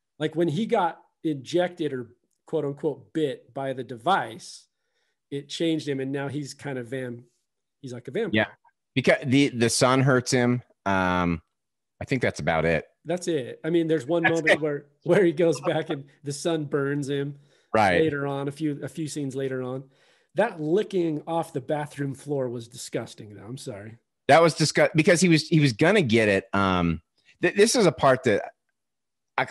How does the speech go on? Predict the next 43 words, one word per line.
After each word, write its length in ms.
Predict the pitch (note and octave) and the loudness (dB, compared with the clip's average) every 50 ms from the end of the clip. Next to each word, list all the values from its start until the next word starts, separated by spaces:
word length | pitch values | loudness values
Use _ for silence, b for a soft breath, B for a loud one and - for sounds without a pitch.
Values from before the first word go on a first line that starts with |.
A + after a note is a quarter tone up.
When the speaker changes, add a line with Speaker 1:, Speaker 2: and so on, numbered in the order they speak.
| - | -4
Speaker 2:
I 40 | C#3+ | -4
kinda 280 | - - - D#3 E3 E3 | -2 0 0 2 4 4
laughed 300 | D3+ D3 C#3+ C#3+ C#3 - | 6 6 6 4 4 4
at, 120 | D3+ C3 | 2 4
but 100 | A2 G#2+ | 6 6
I 40 | G#2 | 4
also 220 | G#2+ G#2+ - A#2 G2 | 4 4 2 0 0
thought 140 | - G#2 | 2 2
was 100 | F2+ F#2 | 0 0
kinda 160 | - - G2+ E2 | 0 -2 0 0
stupid. 560 | - - - F#2+ F2+ - - G#2+ A2 A2+ - b b b b | -2 -2 -2 -2 -2 2 2 2 2 0 -2 b b b b
Speaker 1:
I 140 | D3+ F3 G#3 | -2 -2 -2
laughed, 340 | G3 G3 G#3 A3 G#3+ G3+ G3+ | 0 0 -2 -2 -2 0 0
and 100 | G3 F#3 | 2 2
it 40 | F3+ | 2
was 120 | F3 D#3 | 2 0
also 340 | - - F3 G#3 F#3+ F3 G#3 | 0 0 -2 0 0 -2 -4
disgusting. 1000 | E3+ E3+ D#3 - - - - - G3 F#3+ G#3+ - - - D#3 B2+ G#2+ A2 A2+ C3+ _ _ _ _ _ | -6 -6 -8 -8 -10 -8 -2 -2 -2 -2 -2 -6 -12 -12 -12 -12 -12 -14 -18 -20 _ _ _ _ _
Speaker 2:
Well, 360 | - D#3+ F#3 F#3 F3+ E3+ D#3+ D#3+ | 4 6 8 8 8 6 4 -2
th-, 240 | - - - - - - _ - - A3 | -12 -12 -14 -14 -16 -18 _ -12 -4 0
because 420 | F#3+ F#3+ - A#3 G#3 F#3 E3 D#3+ - | 0 4 6 6 4 4 2 0 0
the 120 | D#3 E3+ | 2 4
guy 220 | D3 F3 F#3 G3+ G#3+ | 6 8 8 8 8
goes 220 | G#3 G3+ F3+ E3 | 6 6 6 4
in 100 | F#3 F3 | 4 4
and 100 | C3+ E3 | 4 4
he 60 | D#3 | 4
bleeds 460 | C3 G#2 F#2 C3 D3 F#3+ A3 F#3 D#3+ | 2 2 2 4 4 4 4 4 4
in 80 | E3+ D3+ | 4 4
the 80 | A#2 G2 | 4 4
sink, 560 | - - - D#3 A#2 E2 D2 - - - - _ _ _ _ _ | 2 2 2 4 2 2 0 -6 -14 -18 -18 _ _ _ _ _
right? 300 | - G2 G#2+ A2+ A#2+ - - _ - | 0 2 2 2 0 -2 -6 _ 0
And, 160 | C#3+ B2+ B2 - | 0 0 2 2
and 160 | B2 A#2 A2 | 2 2 2
so 380 | - C#3+ C3 B2+ B2 A#2+ A2+ B B B B | 4 4 6 6 6 6 4 B B B B
then 140 | C3+ C#3+ E3 | 4 4 6
the, 100 | E3 D#3+ | 4 4
then 180 | B2+ C3+ C3+ | 4 4 4
the 80 | D3 D3 | 4 6
guy 160 | A#2+ C#3 C#3 | 4 4 4
who's 140 | C3+ B2 A2 | 4 4 2
bleeding 440 | E2 A2+ A#2+ B2+ A#2+ A2+ G#2+ G2+ G2+ | 4 4 4 4 6 4 4 4 4
leaves, 520 | G#2+ A2 G#2 F#2+ F2+ F2 E2+ F2+ F2+ - | 4 4 6 6 4 4 2 -2 -4 -6